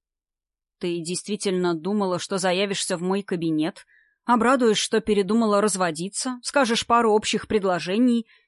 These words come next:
и я сорвусь к тебе навстречу?» Наотмашь. Заслуженно, но неприятно. И правда, на что я надеялась? Но ведь я стала заложницей ситуации, где мои действия являлись ошибочными изначально,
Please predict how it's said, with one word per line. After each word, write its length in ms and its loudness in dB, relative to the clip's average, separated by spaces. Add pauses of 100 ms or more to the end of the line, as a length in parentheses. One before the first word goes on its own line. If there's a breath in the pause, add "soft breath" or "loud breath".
(160)
и 120 2
я 200 4
сорвусь 500 0
к 60 -10
тебе 220 0
навстречу?» 760 -2 (680)
Наотмашь. 760 -4 (520)
Заслуженно, 800 0
но 240 2
неприятно. 840 -4 (520)
И 80 -4
правда, 500 -4 (140)
на 160 -2
что 200 -6
я 140 -2
надеялась? 680 -4 (580)
Но 140 0
ведь 240 -4
я 100 2
стала 380 0
заложницей 600 -2
ситуации, 760 -4 (220)
где 220 -2
мои 200 0
действия 420 -4
являлись 540 -2
ошибочными 680 -2
изначально, 800 -2